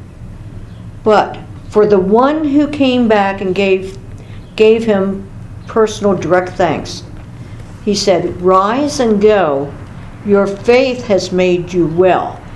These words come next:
Now, in the original Hebrew,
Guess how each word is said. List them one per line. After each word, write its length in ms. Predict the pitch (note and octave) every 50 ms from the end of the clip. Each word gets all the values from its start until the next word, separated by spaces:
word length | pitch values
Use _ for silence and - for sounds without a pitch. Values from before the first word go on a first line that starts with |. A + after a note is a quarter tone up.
| - - - - - - - - - - - - - - - - - - - - -
Now, 280 | F#3 F#3+ G3+ G3+ G3 G3
in 100 | F#3+ F#3+
the 60 | F#3
original 720 | F#3 G#3 A3 A3 G#3 A3 A#3+ B3+ C4 C#4 D4 C#4 - - - - - - -
Hebrew, 640 | C4+ C4+ C#4+ C#4 A#3 G3+ G3+ F#3 D#3+ D3 C#3+ D#3